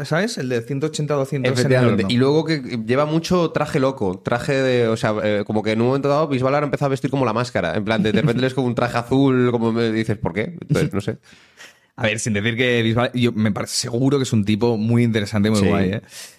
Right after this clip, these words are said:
Speaker 1: Eh, vale, última, buenísima. ¿Los Javis?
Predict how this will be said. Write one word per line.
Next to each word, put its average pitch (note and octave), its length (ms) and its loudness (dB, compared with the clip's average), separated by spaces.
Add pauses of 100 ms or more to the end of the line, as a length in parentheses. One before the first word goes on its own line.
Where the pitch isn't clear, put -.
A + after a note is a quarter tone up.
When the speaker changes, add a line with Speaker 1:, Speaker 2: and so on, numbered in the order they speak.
(180)
Speaker 1:
Eh, G#2 480 0
vale, B2 240 0 (100)
última, A2+ 400 0
buenísima. G2+ 480 2
¿Los A2 200 2
Javis? E3+ 440 -2